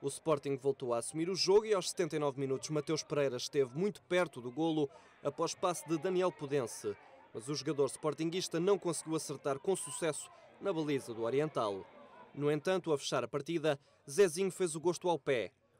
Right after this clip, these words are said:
O médio ganhou a bola no meio-campo adversário e passou a Mateus Pereira. O avançado conseguiu enganar a defesa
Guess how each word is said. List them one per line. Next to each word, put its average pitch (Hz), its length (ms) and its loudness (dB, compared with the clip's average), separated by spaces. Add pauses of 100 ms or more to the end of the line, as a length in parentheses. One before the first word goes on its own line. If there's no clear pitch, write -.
(120)
O 151 80 -6
médio 160 320 2
ganhou 127 280 2
a 139 40 4
bola 160 280 2
no 196 60 4
meio-campo 156 560 0
adversário 139 640 0 (300)
e 185 80 -6
passou 208 340 4
a 208 40 6
Mateus 202 320 4
Pereira. 117 480 0 (260)
O 147 60 0
avançado 147 480 0
conseguiu 143 420 -2
enganar 160 460 0
a 135 40 4
defesa 175 560 0